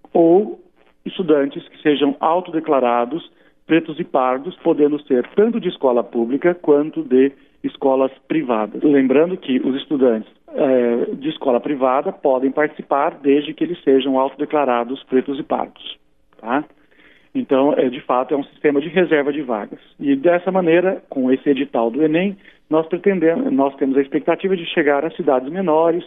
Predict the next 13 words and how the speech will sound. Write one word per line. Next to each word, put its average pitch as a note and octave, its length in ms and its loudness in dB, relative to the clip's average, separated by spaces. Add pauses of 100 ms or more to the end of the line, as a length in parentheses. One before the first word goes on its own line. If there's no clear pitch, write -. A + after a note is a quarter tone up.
(280)
ou F3+ 100 4 (100)
outras F3 280 -2
partes C#3 380 -2
do C#3+ 100 -4
país, D#3+ 400 0
buscando D3+ 680 -2 (360)
os C#3 120 -4
melhores C3+ 440 2
estudantes C3+ 560 0
de C#3+ 80 -10
escola C3+ 340 0
pública, B2+ 580 -4 (440)
é, A#2+ 340 2